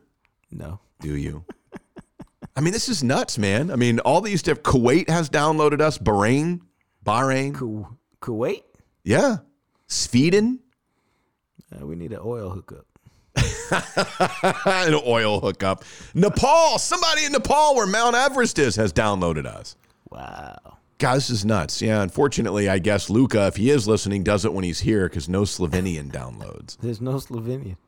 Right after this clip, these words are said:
Speaker 2: No, and no
Speaker 1: Well, maybe,
Speaker 2: Russian or
Speaker 1: maybe next
Speaker 2: anything.
Speaker 1: time.
Speaker 2: Pretty much all of Eastern Europe hates us.
Speaker 1: Well,
Speaker 2: But that's
Speaker 1: get over it,
Speaker 2: okay.
Speaker 1: people. We're not going anywhere.
Speaker 2: Do they even speak English? I don't even know.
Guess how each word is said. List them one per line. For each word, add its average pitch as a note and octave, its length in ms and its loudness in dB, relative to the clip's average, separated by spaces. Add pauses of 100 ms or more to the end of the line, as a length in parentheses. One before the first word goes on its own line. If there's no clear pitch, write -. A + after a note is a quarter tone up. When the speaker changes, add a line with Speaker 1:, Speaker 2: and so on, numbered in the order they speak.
(100)
Speaker 2:
No, F#2 240 0
and F2+ 100 0
no G2+ 100 2
Speaker 1:
Well, F#2+ 100 2
maybe, - 80 2
Speaker 2:
Russian F#2+ 380 -2
or E2+ 100 -2
Speaker 1:
maybe - 140 -2
next - 120 -2
Speaker 2:
anything. E2+ 260 -2
Speaker 1:
time. - 60 -10 (500)
Speaker 2:
Pretty A#3+ 200 2
much G3+ 200 2
all D3+ 240 4
of A2 100 2
Eastern A2+ 300 2
Europe F#2+ 320 2
hates D#2 280 -2
us. - 320 -12 (1400)
Speaker 1:
Well, C#3 100 -8
Speaker 2:
But C#3+ 80 0
that's G#2+ 180 0
Speaker 1:
get - 80 2
over - 100 -6
it, A#2+ 40 -6
Speaker 2:
okay. A#2 80 -12
Speaker 1:
people. B2 220 -12
We're B2 140 -10
not C3 200 -8
going A#2+ 300 -12
anywhere. E2+ 280 -18
Speaker 2:
Do A2+ 80 2
they B2+ 100 6
even A#2 160 2
speak - 300 0
English? A2 320 -2
I G#2 60 -2
don't F2+ 140 -4
even C#2 200 -8
know. B1+ 200 -14